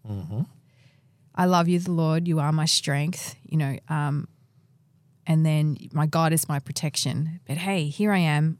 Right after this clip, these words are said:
Speaker 2: on the cross. The ropes of death entangled me. Floods of destruction swept over me. The grave wrapped its ropes around me, but in my distress I cry out to the Lord, my God,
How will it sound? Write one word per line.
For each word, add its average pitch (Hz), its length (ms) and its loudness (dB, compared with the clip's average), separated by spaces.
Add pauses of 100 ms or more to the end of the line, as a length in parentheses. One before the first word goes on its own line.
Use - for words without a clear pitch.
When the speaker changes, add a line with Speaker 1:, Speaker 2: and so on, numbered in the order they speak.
Speaker 2:
on 175 140 4
the 170 80 4
cross. 147 460 -2 (340)
The 165 80 0
ropes 180 360 2
of 170 100 0
death 156 300 0
entangled 147 500 -4
me. 151 260 -4 (360)
Floods 175 360 0
of 165 80 -2
destruction 151 540 -2
swept - 320 -4
over 131 240 -6
me. 139 260 -6 (420)
The 175 60 0
grave 165 380 2
wrapped 165 300 0
its - 180 -4
ropes 151 460 -2
around 143 380 -2
me, 123 320 -8
but 170 100 -2
in 165 100 4
my 160 140 2
distress 165 540 0
I 156 80 -6
cry 160 300 -4
out - 180 -4
to 165 100 -4
the 160 120 0
Lord, 143 340 -2 (1120)
my 147 180 0
God, 151 400 -2